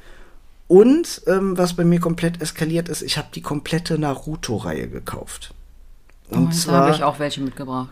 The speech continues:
Speaker 1: Naruto Massiv. Naruto Massiv, das sind immer drei, vier Bände in einem zusammengefasst, so dass man die komplette Naruto, Naruto Shippuden-Reihe, das ist in Manga ja nur als Naruto betitelt, ähm,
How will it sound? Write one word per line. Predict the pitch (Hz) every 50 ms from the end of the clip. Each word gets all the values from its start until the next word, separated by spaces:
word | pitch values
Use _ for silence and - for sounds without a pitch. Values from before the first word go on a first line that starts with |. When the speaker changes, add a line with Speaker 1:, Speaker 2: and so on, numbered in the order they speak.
| - -
Speaker 1:
Naruto | 135 139 135 139 139 160 175 202 175 - 190 180
Massiv. | 175 160 156 160 - - - 151 127 110 90 - - - - - - - - - - -
Naruto | 120 131 135 135 175 208 202 220
Massiv, | 190 170 151 - - - 190 208 - -
das | 190 - -
sind | 170 170 170
immer | 165 160 156 151 151
drei, | 147 - - 131 - 139 151 180 196 220
vier | 208 - - - 185 185 196 196
Bände | 180 170 160 165 180 185 180 180
in | 151 127 -
einem | - 143 175 190 185 170 170
zusammengefasst, | - 147 147 147 147 160 131 107 107 107 - 127 170 170 170 - - - - - - - - - - -
so | - 135 143 165
dass | 175 180 170 175 170
man | 147 139 143 151 147
die | 147 151 -
komplette | - 147 143 143 - - - 147 147 165 208 233 233 - 233 233 214 196
Naruto, | 170 147 135 135 165 185 208 202 190 180
Naruto | 175 165 156 170 165 165 - 160
Shippuden-Reihe, | - - 131 - - - 185 190 185 185 180 180 180 180 - - - 135 147 165 170 160
das | 156 127 131
ist | 151 - 156
in | 147 139 131 120 - - - -
Manga | - 113 127 143 160 156 143
ja | 139 131 127 127 117
nur | 107 123 139 147 139
als | 123 110
Naruto | 120 117 117 151 165 170 165
betitelt, | 151 147 143 - 147 139 151 151 147 - - - - - - - - - - - -
ähm, | - 139 139 139 135 -